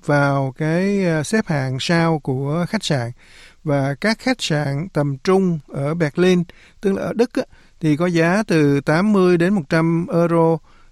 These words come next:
ờ, một đêm, thì sẽ bị thu thuế thêm bảy phẩy năm phần trăm, tức là cho đến mười một euro, hai mươi đô la Mỹ đó. Còn tại Bắc Mỹ và Nhật Bản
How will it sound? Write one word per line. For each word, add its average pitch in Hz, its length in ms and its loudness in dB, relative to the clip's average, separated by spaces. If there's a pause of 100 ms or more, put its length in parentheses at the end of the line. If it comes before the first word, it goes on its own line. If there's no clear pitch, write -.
(100)
ờ, 139 160 0
một 139 200 -2
đêm, 175 300 2 (500)
thì 147 480 4
sẽ 139 240 0
bị 139 240 0
thu 175 300 4
thuế 185 380 2 (240)
thêm 180 460 0 (300)
bảy 147 360 2
phẩy 190 140 -2
năm 180 200 2
phần 143 200 -4
trăm, 170 240 0 (440)
tức 226 160 -2
là 156 120 0
cho 165 180 -2
đến 185 360 2
mười 160 180 6
một 139 300 2 (140)
euro, 170 600 2 (240)
hai 175 180 0
mươi 170 140 4
đô 170 100 2
la 165 160 2
Mỹ 135 240 2
đó. - 80 2 (840)
Còn 147 640 2
tại 147 300 -2
Bắc 214 280 -4
Mỹ 139 280 0
và 190 120 -2
Nhật 151 240 -2
Bản 151 520 -4